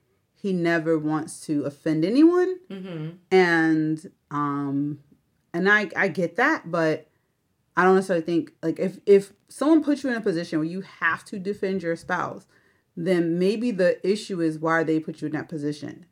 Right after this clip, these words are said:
Speaker 1: not why you're having to defend them.
Speaker 2: Mm-hmm.
Speaker 1: That's just how I see it, right?
Speaker 2: Mm-hmm.
Speaker 1: Like, the fact that you even put me in a position where I need to defend my spouse is really the problem,
Speaker 2: Mm-hmm.
Speaker 1: not that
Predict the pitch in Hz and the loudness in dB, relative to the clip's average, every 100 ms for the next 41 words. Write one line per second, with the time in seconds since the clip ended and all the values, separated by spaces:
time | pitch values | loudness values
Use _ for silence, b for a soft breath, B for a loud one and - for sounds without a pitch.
0 | _ 165 156 160 - 147 143 147 135 135 | _ -4 -2 -2 -2 -6 -4 -6 -6 -8
1 | 147 139 147 139 131 - - _ _ _ | -10 -12 -12 -10 -10 -12 -18 _ _ _
2 | _ 180 175 160 135 156 _ _ - 175 | _ -18 -14 -14 -14 -18 _ _ -6 -2
3 | 175 175 180 151 151 151 - 135 - - | -2 -4 -2 0 2 0 -4 -10 -10 -6
4 | 156 175 156 _ - 185 175 170 160 180 | 0 0 -2 _ -16 -12 -4 -4 -4 -2
5 | 196 226 254 240 226 202 190 196 185 175 | 0 0 -2 -6 -4 -4 -2 -2 -2 -4
6 | 175 151 160 165 143 151 160 190 160 160 | -4 -6 -4 -2 0 0 0 -2 -4 -2
7 | 156 156 180 - 143 - - 151 156 160 | -2 -2 -4 -8 -10 -12 -12 -10 -4 -2
8 | 151 143 139 156 151 214 277 294 - 196 | 0 -4 -4 -4 -4 -2 -2 -2 -6 -14
9 | 190 131 156 175 180 170 160 160 151 147 | -12 -10 -2 4 4 4 0 0 2 0
10 | - | -8